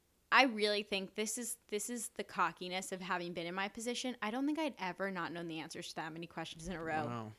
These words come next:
Speaker 1: in my life, except for maybe eleventh grade physics." It was, like,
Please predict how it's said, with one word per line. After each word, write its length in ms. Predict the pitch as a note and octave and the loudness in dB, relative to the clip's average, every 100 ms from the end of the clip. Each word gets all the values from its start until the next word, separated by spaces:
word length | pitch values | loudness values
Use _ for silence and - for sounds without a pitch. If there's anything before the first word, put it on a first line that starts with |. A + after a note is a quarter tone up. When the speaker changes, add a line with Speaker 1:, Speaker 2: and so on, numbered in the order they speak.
| - | -4
Speaker 1:
in 320 | G3+ G3 G3+ - - | 0 0 0 -6 -10
my 360 | F3 E3 C#3 G#2 - _ | 0 2 4 0 -8 _
life, 440 | F3 D#3 - - - - | 6 8 6 2 -18 -8
except 240 | - F3+ | 0 0
for 100 | A#3+ | 2
maybe 300 | G#3+ F#3 F#3 | 2 2 2
eleventh 300 | F3 D3+ D#3+ D3 | 2 2 0 -4
grade 180 | C#3+ - | -8 -8
physics." 480 | - - - - - - - - - _ _ A#3 | -14 -14 -14 -16 -16 -20 -20 -20 -20 _ _ 4
It 80 | C4 | 6
was, 160 | C#4 C#4+ | 8 12
like, 320 | B3+ B3+ | 12 10